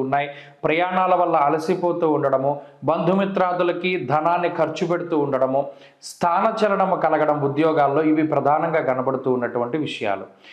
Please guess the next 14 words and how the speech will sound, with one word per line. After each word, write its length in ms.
ఇక 80
స్త్రీలకు 580
ప్రత్యేకించి 540
ఈ 20
గ్రహస్థితులు 580
కనుక 200
పరిశీలన 580
చేస్తే 260
సాధారణమైనటువంటి 1040
స్థితిగతులే 580
గోచరిస్తూ 500
ఉన్నాయి. 180
ప్రత్యేకించి 520
ఆరోగ్యం 420